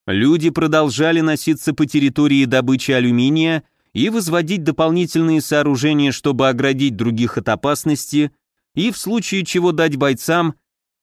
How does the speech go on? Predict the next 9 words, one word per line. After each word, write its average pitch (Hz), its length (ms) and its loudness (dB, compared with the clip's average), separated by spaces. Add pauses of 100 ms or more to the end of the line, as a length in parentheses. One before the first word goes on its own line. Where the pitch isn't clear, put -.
(120)
дополнительные 151 800 0
укрытия. 123 760 0 (760)
«Зачем 131 500 0
ты 180 120 0
вообще 175 320 0
вызвался 151 480 -2
решать 156 400 -2
их 107 100 -10
проблему? 123 640 -4